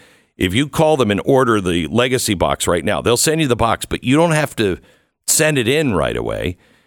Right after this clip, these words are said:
Um, it's just a first step. And believe me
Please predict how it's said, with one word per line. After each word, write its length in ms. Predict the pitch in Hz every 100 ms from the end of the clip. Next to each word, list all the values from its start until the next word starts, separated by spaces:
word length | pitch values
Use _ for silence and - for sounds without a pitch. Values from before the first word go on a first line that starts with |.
| _ -
Um, 320 | 80 78 71
it's 200 | 123 120
just 220 | 143 135
a 60 | 120
first 300 | - 120 -
step. 320 | 123 104 64
And 120 | 85
believe 380 | 90 117 139 101
me 280 | 64 58